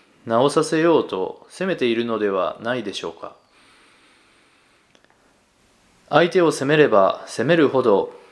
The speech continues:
相手は責め返してきますし、相手ばかり責めて、悪いところ、気に入らないところを直させようとするのは、少しも効果のないことです。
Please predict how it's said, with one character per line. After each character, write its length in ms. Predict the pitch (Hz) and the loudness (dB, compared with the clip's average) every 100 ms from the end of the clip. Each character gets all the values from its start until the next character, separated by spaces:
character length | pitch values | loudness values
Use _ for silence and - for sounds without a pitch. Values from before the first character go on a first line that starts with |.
| _ _ _ _ _ - | _ _ _ _ _ -4
相 220 | 123 117 | -2 0
手 120 | 120 | 0
は 400 | 104 101 95 - - | 2 4 2 -4 -18
責 240 | - 113 | -10 -8
め 40 | |
返 260 | 127 143 123 | -2 0 0
し 100 | - | -4
て 100 | 104 | -10
き 120 | - | -10
ま 140 | 98 95 | -10 -8
す 140 | 92 | -8
し、 340 | - - - _ _ _ _ _ _ _ _ _ _ _ _ _ - | -8 -10 -18 _ _ _ _ _ _ _ _ _ _ _ _ _ -2
相 220 | 131 139 | 0 2
手 100 | 139 | 0
ば 140 | 131 120 | 0 0
か 100 | 117 | 0
り 140 | 113 | -2
責 160 | - 160 | -4 -2
め 140 | 139 | -2
て、 400 | - 98 85 - - _ _ _ - | -2 -2 -2 -8 -20 _ _ _ -4
悪 260 | 117 139 | 2 4
い 80 | 131 | 2
と 120 | 107 | -2
こ 120 | 101 101 | -6 -4
ろ、 300 | 98 98 - _ _ _ _ _ _ | -2 -4 -8 _ _ _ _ _ _
気 120 | - 117 | -14 -8
に 120 | 131 | -4
入 80 | 151 | 0
ら 140 | 156 | 0
な 140 | 156 151 | 0 -2
い 80 | |
と 100 | 151 | -4
こ 140 | 170 147 | -2 0
ろ 120 | 110 | 2
を 300 | 92 76 - - - - _ _ | 0 -4 -10 -20 -20 -20 _ _
直 200 | 120 120 | 0 2
さ 140 | 127 147 | 4 2
せ 140 | 160 | 4
よ 160 | 165 156 | 4 4
う 40 | |
と 120 | 107 | 2
す 140 | - 110 | -6 -8
る 120 | 127 | -6
の 180 | 113 98 | -4 -2
は、 260 | 85 - - _ _ _ _ | -2 -4 -12 _ _ _ _
少 260 | - - 143 | -16 -2 -2
し 120 | 143 | 0
も 400 | 143 139 135 - - - | 2 2 2 -4 -20 -2
効 200 | 190 180 | 2 2
果 120 | 120 | 2
の 140 | 110 | -4
な 180 | 104 156 | -2 -2
い 80 | 151 | -2
こ 120 | - | -6
と 140 | 95 82 | -12 -12
で 120 | - | -14
す。 200 | - | -20